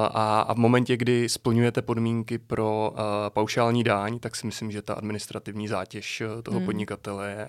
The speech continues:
Speaker 1: naprosto mizivá.
Speaker 2: Mhm.
Speaker 1: Oproti tomu S R O, to je nepoměrně složitější systém, organismus, dalo by se říct, eh, takový svět sám pro sebe a,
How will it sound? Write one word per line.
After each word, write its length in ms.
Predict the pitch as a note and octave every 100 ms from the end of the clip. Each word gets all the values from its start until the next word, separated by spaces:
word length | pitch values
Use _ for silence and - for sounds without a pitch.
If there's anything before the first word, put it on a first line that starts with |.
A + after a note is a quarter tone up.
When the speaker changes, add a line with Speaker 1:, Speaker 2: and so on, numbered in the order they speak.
| A2
Speaker 1:
naprosto 440 | A2 G2+ G#2+ - G#2+
mizivá. 440 | G2+ A#2 A2+ F#2 - - -
Speaker 2:
Mhm. 240 | G3 F#3+ G3+
Speaker 1:
Oproti 340 | - G#2+ A#2+
tomu 380 | A2+ A2 A2+ A2+
S 200 | G#2 -
R 80 | A2
O, 200 | G#2 G#2 G#2+ G#2
to 100 | -
je 240 | A2 G#2+ A2 -
nepoměrně 640 | A#2 - A2+ - A#2+ A2+ A#2
složitější 880 | A#2 A2+ A2 A2+ G#2 - A#2 A2+ - - - -
systém, 640 | - - - A2+ A2 A2+
organismus, 640 | A#2 A#2 A2+ A2+ A2+ A#2
dalo 180 | A2+ A2+
by 100 | A2+
se 180 | A2+ A#2+
říct, 460 | G#2+ A2 B2 - B2+
eh, 760 | A2+ A2 A2 A2+ A2 A2+ A2+
takový 380 | A2+ A2 A2+ A#2
svět 280 | A#2 A#2+ G#2+
sám 220 | B2 A#2+
pro 100 | A2
sebe 460 | - A2+ A2 A2 A2+
a, 220 | A2+